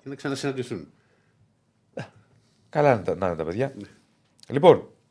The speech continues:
Speaker 2: ε, πάμε Παναθηναϊκό. Εντάξει, τώρα υπάρχει στροφή στη Λαμία,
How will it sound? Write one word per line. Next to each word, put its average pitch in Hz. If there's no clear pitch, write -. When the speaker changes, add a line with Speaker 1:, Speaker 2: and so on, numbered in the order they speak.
Speaker 2:
ε, 90
πάμε 120
Παναθηναϊκό. 101
Εντάξει, 123
τώρα 127
υπάρχει 123
στροφή 113
στη -
Λαμία, 120